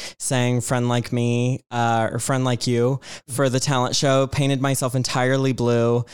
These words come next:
wore, like, these gold lame spandex pants. And that is a Learn the Words, Bitch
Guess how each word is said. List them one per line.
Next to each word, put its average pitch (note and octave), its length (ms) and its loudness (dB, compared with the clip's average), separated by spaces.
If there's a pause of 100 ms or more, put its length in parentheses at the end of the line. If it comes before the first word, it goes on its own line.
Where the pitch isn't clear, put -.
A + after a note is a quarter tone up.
(200)
wore, C3 420 2
like, B2+ 300 0
these B2+ 220 0
gold B2+ 340 0
lame A#2+ 560 2
spandex A#2 960 -2 (400)
pants. B2 680 0 (140)
And D3+ 380 0 (160)
that F#3 320 0
is G#3 360 2
a D#3+ 80 2
Learn D#3+ 260 2
the D3 80 2
Words, C#3+ 300 2
Bitch - 480 0